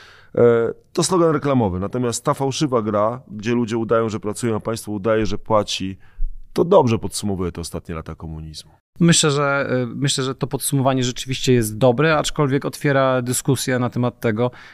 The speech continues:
Speaker 2: w jaki sposób Leszek Balcerowicz, y, polską rzeczywistość, y, przekształcił, ale to już, to już zupełnie inna historia.
Speaker 1: To jest temat na osobną zupełnie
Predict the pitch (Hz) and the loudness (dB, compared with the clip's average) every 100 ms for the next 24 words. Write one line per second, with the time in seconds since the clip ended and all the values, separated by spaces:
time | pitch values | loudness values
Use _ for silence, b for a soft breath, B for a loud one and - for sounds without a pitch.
0 | - 127 123 - 113 120 117 - 104 110 | 2 4 4 0 0 0 0 -2 0 -2
1 | 98 104 98 98 - - 110 104 110 95 | -2 -2 0 -2 -6 -4 -2 0 0 0
2 | 104 98 95 90 - 98 98 - 104 - | 0 0 -2 -4 -4 -4 -4 -2 0 2
3 | 120 - 87 80 - - 117 110 98 92 | 0 2 2 0 -2 0 2 2 0 -2
4 | - B B B _ 123 101 98 95 87 | -4 B B B _ 6 6 4 0 0
5 | 76 71 - - - - - 98 87 - | -2 -6 -12 -16 -18 -20 -4 -2 0 2
6 | 98 - 95 92 - 104 - 120 107 104 | 2 2 -2 -2 -4 -2 0 2 0 -2
7 | 95 104 101 98 | -4 -4 -2 -2